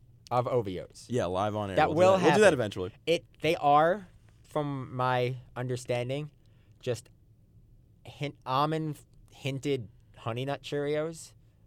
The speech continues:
Speaker 1: but they're O V Os.
Speaker 2: So you gotta, you gotta try, see
Speaker 1: Yeah,
Speaker 2: what the
Speaker 1: you gotta
Speaker 2: difference
Speaker 1: try it.
Speaker 2: is.
Speaker 1: It's, it's gonna happen.
Speaker 2: So
Speaker 1: But I
Speaker 2: we'll
Speaker 1: don't
Speaker 2: get to that.
Speaker 1: Yeah, we'll get, we'll get to that in a not
Speaker 2: Later, later episode.
Speaker 1: later, later in, in the not too distant future. But yeah,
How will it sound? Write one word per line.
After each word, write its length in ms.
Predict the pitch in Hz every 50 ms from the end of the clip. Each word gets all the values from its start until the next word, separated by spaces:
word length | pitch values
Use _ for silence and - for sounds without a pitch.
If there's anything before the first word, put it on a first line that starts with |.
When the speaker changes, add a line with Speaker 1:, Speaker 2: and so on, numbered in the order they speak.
| - _ - - - - _ _ _ _ - -
Speaker 1:
but 240 | 139 139 135 123 - -
they're 180 | - 143 139 -
O 120 | 190 190
V 180 | 110 104 90 -
Os. 380 | - - _ - - - - - -
Speaker 2:
So 140 | - - 87
you 80 | 107
gotta, 240 | - 120 110 101 98
you 60 | - -
gotta 180 | - 131 110 92
try, 220 | - - 104 95
see 120 | 92 - 104
Speaker 1:
Yeah, 80 | 107
Speaker 2:
what 80 | 101 82
the 60 | 107
Speaker 1:
you 60 | 143
gotta 140 | 165 180 185 -
Speaker 2:
difference 180 | - 196 165
Speaker 1:
try 80 | 131 101
it. 120 | 110 120 139
Speaker 2:
is. 60 | 135
Speaker 1:
It's, 320 | 131 123 - - - - -
it's 120 | - 123 131
gonna 160 | 135 127 120
happen. 280 | 117 98 82 - - - - - - -
Speaker 2:
So 240 | - - - 92 87
Speaker 1:
But 220 | 151 147 139 - - - _ - - - _ _ - - - - -
I 100 | 143 156
Speaker 2:
we'll 120 | 170 175 175
Speaker 1:
don't 40 | -
Speaker 2:
get 120 | 151 143 -
to 100 | - 131
that. 300 | 117 104 101 113 107 -
Speaker 1:
Yeah, 200 | 156 175 151 110
we'll 160 | 110 143 160
get, 200 | 156 180 180 -
we'll 140 | 160 180 180
get 160 | 180 180 -
to 80 | - 160
that 280 | 151 143 139 131 - - _
in 120 | 135 127 120
a 220 | 117 113 107 110 - - - - - _ - -
not 160 | - - - 110
Speaker 2:
Later, 240 | 110 110 104 98 - -
later 240 | 180 185 165 147
episode. 160 | 110 - 160 165
Speaker 1:
later, 360 | 175 175 170 156 139 123 120 123
later 400 | 123 117 113 110 104 104 107 - - - -
in, 220 | 120 120 117 - -
in 200 | 131 127 127 123
the 200 | 120 117 110 110
not 220 | 110 123 131 127
too 160 | - - 123 107
distant 360 | 107 107 98 - 101 92 90
future. 380 | - 107 101 - - 95 95 92 - - - _ - - - - -
But 100 | - 147
yeah, 40 | -